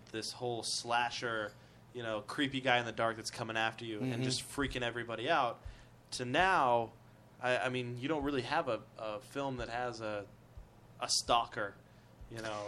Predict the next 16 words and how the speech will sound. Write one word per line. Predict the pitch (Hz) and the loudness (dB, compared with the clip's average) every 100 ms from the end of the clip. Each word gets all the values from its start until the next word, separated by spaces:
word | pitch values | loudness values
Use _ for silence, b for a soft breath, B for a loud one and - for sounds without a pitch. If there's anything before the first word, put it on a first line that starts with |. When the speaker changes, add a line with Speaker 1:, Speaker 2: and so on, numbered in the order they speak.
| 104 | -4
Speaker 1:
or | 107 104 101 | -4 -6 2
Speaker 2:
Or | 147 151 - | 6 8 8
originality. | 139 147 123 127 127 131 101 - - - - - - | 8 8 6 6 6 6 4 -6 -18 -20 -20 -20 -16
Speaker 1:
or | 113 101 | -10 -6
originality. | 104 104 107 101 101 101 104 - - | -6 -6 -10 -10 -10 -10 -14 -20 -10
Speaker 2:
Yeah, | 120 117 123 135 | 0 2 2 2
I, | 147 | 2
I'm, | 151 170 | 2 0
I'm | 151 | 0
pretty | - 180 | 2 0
much | 135 - | 0 -2
a | 107 | -4
snob | - 131 123 131 131 | -4 0 2 2 2
that | 151 151 160 | 0 0 2
way. | 151 156 135 | 2 0 -2
Speaker 1:
Right. | 117 131 | -2 -2